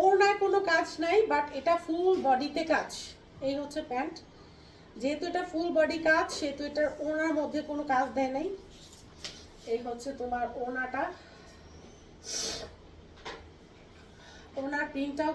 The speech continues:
কিন্তু অনেক সুন্দর। এগুলো হান্ড্রেড পার্সেন্ট হচ্ছে সুতি কাপড়। প্রাইস থাকছে ছয়শো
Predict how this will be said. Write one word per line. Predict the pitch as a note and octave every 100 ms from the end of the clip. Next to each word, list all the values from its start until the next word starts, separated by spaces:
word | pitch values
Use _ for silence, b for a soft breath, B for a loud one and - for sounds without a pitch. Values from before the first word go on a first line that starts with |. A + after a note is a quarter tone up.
| D#4+
কিন্তু | D4 D4 C4
অনেক | C#4 D4+ -
সুন্দর। | C#4 C4 A3 - - - - - - - - - - - B B B -
এগুলো | C4+ D#4 E4+ D4+
হান্ড্রেড | C#4 D4 D4 C#4+ F4 F4 -
পার্সেন্ট | C#4+ C#4 - D#4+ E4 D#4+
হচ্ছে | D#4 E4 D#4
সুতি | D#4+ E4 D4+
কাপড়। | C#4+ - - - - - B B B B -
প্রাইস | D4 D4 E4 F4
থাকছে | F4 F4+ F4+
ছয়শো | D#4+ D4 D4